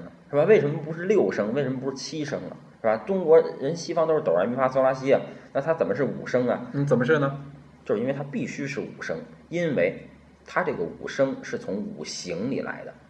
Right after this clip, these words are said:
Speaker 2: 哦。
Speaker 1: 所以如果它有第六声，这第，第六声必须得被去掉，都必须得归纳成这五声里面，是吧？等于这个，呃，宫商角徵羽就对应着这个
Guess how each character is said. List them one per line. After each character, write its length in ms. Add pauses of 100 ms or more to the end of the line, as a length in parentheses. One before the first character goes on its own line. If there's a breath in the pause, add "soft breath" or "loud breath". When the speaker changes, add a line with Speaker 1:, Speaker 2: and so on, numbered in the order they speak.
(120)
Speaker 2:
哦。 200
Speaker 1:
所 180
以 180
如 280
果 200
它 120
有 160
第 140
六 200
声， 220 (100)
这 140
第， 80
第 260
六 160
声 240
必 80
须 180
得 140
被 160
去 160
掉， 160 (180)
都 140
必 180
须 140
得 160
归 240
纳 220
成 180
这 80
五 180
声 200
里 120
面， 140 (160)
是 60
吧？ 260 (160 loud breath)
等 160
于 80
这 140
个， 320 (100)
呃， 640 (160)
宫 200
商 240
角 240
徵 140
羽 220
就 160
对 280
应 360
着 120
这 140
个 140